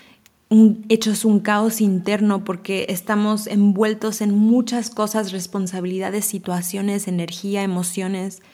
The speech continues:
y no tenemos claridad. Si nosotros aprendemos a honrar los momentos naturales de pausa que necesita nuestro cuerpo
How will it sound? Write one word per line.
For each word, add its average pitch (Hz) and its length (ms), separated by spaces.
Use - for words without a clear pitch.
y 208 100
no 220 160
tenemos 196 440
claridad. 170 520
Si - 180
nosotros 233 520
aprendemos 208 680
a 190 80
honrar 196 560
los 208 220
momentos 220 440
naturales 196 600
de 180 80
pausa 180 680
que 208 100
necesita 185 540
nuestro 185 420
cuerpo 185 420